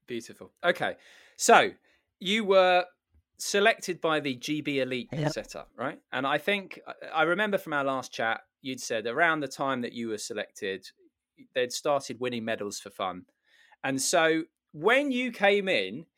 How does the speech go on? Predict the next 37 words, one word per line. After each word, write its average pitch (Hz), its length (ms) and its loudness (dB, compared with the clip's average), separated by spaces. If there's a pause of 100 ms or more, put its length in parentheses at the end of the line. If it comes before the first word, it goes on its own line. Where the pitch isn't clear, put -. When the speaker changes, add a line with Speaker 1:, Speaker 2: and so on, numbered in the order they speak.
(160)
Speaker 1:
did 175 160 2
you 226 160 0
envisage 170 880 0 (440)
a 139 520 2 (360)
medal-packed 175 1200 2
few 165 260 0
years 143 500 2
laying 151 460 2
out 147 260 0
ahead 151 240 0
of 139 100 -2
you, 95 240 -6
thinking, 139 460 -4
"Oh 143 140 0
my 135 140 -2
God, 127 320 -2
here 151 220 -4
I'm 147 180 -4
gonna 139 180 -4
be, 127 380 -6
you 147 100 -8
know, 120 140 -2 (100)
decorated, 127 680 -2
have 131 240 -4 (380)
not 175 180 0
enough 147 220 0
room 156 380 -2
for 135 120 -10
the 131 80 -4
medals 135 420 0
swinging 147 480 0
round 135 280 -2
my 127 140 -4
neck"? 120 360 -6
Was 143 120 -8
that 190 200 2
your, 170 360 2